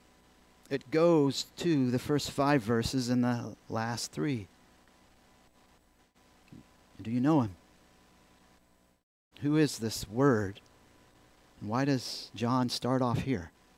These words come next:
We kind of already went here.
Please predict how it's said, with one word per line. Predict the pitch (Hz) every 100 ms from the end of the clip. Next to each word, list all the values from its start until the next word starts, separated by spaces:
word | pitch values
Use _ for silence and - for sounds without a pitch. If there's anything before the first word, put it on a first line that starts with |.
| _ _ _ _ _ _ _ _ _ _ _ _ _ _ _ _ _ _ _ _ _ _ _ _ _ _ -
We |
kind | - 170
of | 160
already | 151 147
went | 123 151 -
here. | 123 131 139